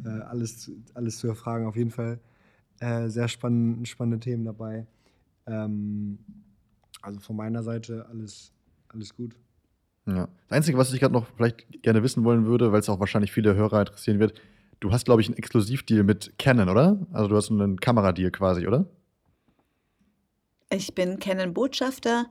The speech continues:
Speaker 2: Mhm.
Speaker 3: Das heißt, ich fotografiere mit Canon, weil's für mich funktioniert. Und die haben dann irgendwann angefragt, ob ich nicht auch Botschafter für Canon sein möchte.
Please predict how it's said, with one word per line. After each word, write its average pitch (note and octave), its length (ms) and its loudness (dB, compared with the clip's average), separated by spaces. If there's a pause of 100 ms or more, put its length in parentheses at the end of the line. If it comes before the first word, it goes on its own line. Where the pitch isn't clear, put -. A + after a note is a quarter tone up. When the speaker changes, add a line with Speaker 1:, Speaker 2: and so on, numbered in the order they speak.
(220)
Speaker 2:
Mhm. - 100 -10
Speaker 3:
Das D3+ 160 0
heißt, F#3 380 -4
ich - 160 -10
fotografiere F3+ 480 -2
mit G3 180 0
Canon, F3+ 240 -2
weil's - 220 -4
für F3 80 -4
mich E3 180 -6
funktioniert. E3+ 560 2
Und E3 160 -6
die D#3+ 80 2
haben E3 80 -2
dann E3+ 160 -2
irgendwann E3 320 0
angefragt, F3 580 -2
ob G3+ 120 -2
ich D#3+ 120 -12
nicht D#3+ 220 -6
auch - 140 -2
Botschafter G#3 600 -2
für G3 140 -8
Canon F3+ 340 -6
sein E3 280 -2
möchte. F#3+ 500 2